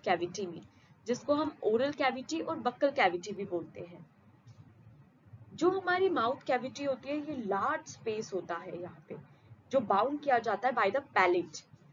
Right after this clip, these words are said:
Palate अब हम देखते हैं, जो ट-, हमारी tongue होती है, जब हम उसको upper region पे touch करते हैं,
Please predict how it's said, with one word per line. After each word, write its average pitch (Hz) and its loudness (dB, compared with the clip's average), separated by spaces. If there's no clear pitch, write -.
Palate 302 6
अब 339 0
हम 320 0
देखते 202 0
हैं, 226 -2
जो 311 -4
ट-, - -10
हमारी 254 0
tongue 294 0
होती 196 0
है, 175 -2
जब 254 0
हम 285 0
उसको 302 -6
upper - 2
region 240 2
पे 320 -2
touch 226 2
करते - -2
हैं, - -12